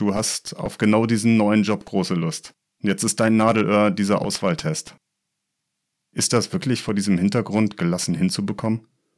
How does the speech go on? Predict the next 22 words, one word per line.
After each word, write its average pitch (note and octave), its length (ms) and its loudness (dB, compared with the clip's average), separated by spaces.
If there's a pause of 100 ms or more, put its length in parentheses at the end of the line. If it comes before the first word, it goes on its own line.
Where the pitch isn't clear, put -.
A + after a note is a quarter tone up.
(360)
Ich - 100 -20
bin A#2 140 6
mir A#2 100 8
da A#2 300 6
nicht A2+ 160 4
so A2 100 -2
sicher. F#2 400 0 (460)
Vielleicht G#2 360 2
ist - 160 -2
deine G2+ 220 2
Aufregung, A2 720 0
also F#2+ 360 0 (360)
deine F2+ 400 2
Nichtgelassenheit F2 1000 -2
sozusagen, F2+ 640 0 (220)
ja F#2 100 0
sogar G2+ 440 4
ziemlich G#2+ 340 2
normal G2 340 2
vor F#2 140 -6
diesem E2 240 -2
Hintergrund. E2+ 640 -4